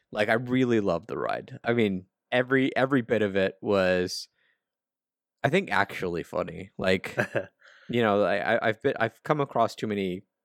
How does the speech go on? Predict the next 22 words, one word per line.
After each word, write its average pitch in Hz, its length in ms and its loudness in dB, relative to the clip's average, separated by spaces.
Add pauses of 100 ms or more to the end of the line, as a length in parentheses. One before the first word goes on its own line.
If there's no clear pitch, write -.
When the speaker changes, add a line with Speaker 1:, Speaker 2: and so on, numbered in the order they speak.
(120)
Speaker 1:
you 110 460 -6
know, 85 200 -2 (180)
quote 98 200 6
unquote 85 280 -2
comedy 90 360 -2
anime 87 280 -2
recently 82 420 -4
that 87 100 0
didn't 87 180 -4
make 82 160 -4
me 87 80 -6
laugh, 82 260 0
and 101 140 -8
this 113 240 0
show 90 480 -2 (600)
very 101 220 2
much 90 280 -4
did 90 160 -2
make 85 260 -8
me 87 60 -8
laugh, 85 320 -2
'cause 104 240 0